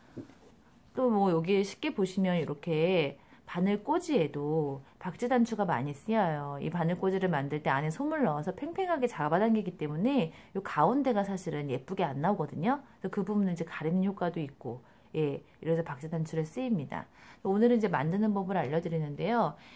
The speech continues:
이 한복 원단을 지금 저는 사 센티미터, 사 센티미터로 좀 준비한 거거든요.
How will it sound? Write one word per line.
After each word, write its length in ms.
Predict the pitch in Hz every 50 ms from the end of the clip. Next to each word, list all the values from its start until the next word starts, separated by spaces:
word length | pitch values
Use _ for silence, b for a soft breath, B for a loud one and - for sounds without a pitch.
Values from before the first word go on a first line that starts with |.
| B B B
이 80 | 185
한복 360 | 190 202 285 320 320 339 311
원단을 800 | 233 151 147 147 190 202 196 180 170 175 190 190 160 139 135 - - -
지금 160 | - - 185
저는 240 | 175 175 165 156 160
사 160 | 160 - 269
센티미터, 320 | 277 - 302 302 277 277 262
사 140 | - 302
센티미터로 400 | 302 302 330 320 294 - 220 190
좀 180 | 185 - 180 156
준비한 440 | - - 156 151 151 185 185 185 180
거거든요. 560 | 160 147 139 131 139 143 151 175 240 311 -